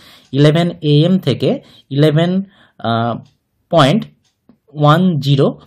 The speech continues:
এএম এটাও লিখতে পারি, অর্থাৎ এগারোটা থেকে এগারোটা দশ পর্যন্ত এই সময়ের মধ্যে আমরা রিডিংটা নিচ্ছি। ডেট,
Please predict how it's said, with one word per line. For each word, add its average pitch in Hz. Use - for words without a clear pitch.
এএম 160
এটাও 185
লিখতে 143
পারি, -
অর্থাৎ 190
এগারোটা 156
থেকে 175
এগারোটা 151
দশ 143
পর্যন্ত 139
এই 165
সময়ের 165
মধ্যে 143
আমরা 156
রিডিংটা 127
নিচ্ছি। 135
ডেট, 190